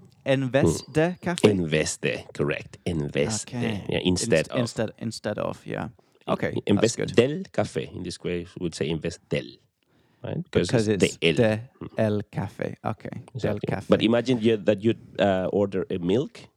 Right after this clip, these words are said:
Speaker 2: you would say "de la leche."
Speaker 1: Yeah.
Speaker 2: En vez de la leche. Right?
Speaker 1: Okay, cool. So that leads on nicely to question three, which is,
Speaker 2: Mm-hmm.
Speaker 1: uh, a never-ending question for me about ordering food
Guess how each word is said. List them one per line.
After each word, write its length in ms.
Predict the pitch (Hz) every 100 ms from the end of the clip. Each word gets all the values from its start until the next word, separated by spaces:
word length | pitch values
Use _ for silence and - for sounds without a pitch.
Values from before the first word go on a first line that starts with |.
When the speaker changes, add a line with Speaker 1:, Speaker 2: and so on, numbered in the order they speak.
| _ _
Speaker 2:
you 40 | -
would 100 | 92
say 160 | - 87
"de 180 | 87 98
la 240 | 87 95 92 -
leche." 480 | - - - - _ _ _ _
Speaker 1:
Yeah. 180 | 101 -
Speaker 2:
En 160 | 120 80
vez 260 | 85 85 -
de 140 | - -
la 240 | - 62 -
leche. 300 | - - - - _
Right? 120 | 95 98
Speaker 1:
Okay, 300 | 196 - 147 _ _
cool. 240 | - 185 127 _ _ - - - _
So 120 | -
that 180 | 147 185
leads 240 | 160 170 156
on 140 | 147
nicely 280 | 143 139 135
to 80 | -
question 360 | 143 - 123
three, 480 | 113 - 139 107 101
which 300 | 101 113 -
is, 220 | 120 107
Speaker 2:
Mm-hmm. 540 | - 76 - 69 90 170
Speaker 1:
uh, 340 | 330 113 110 - - _ _ _ _ - _ _
a 60 | 165
never-ending 500 | 180 147 135 117 113
question 320 | - 113 -
for 120 | 110 107
me 240 | 107 104 -
about 220 | 117 117
ordering 480 | - 147 143 139 131
food 520 | 143 135 139 160 -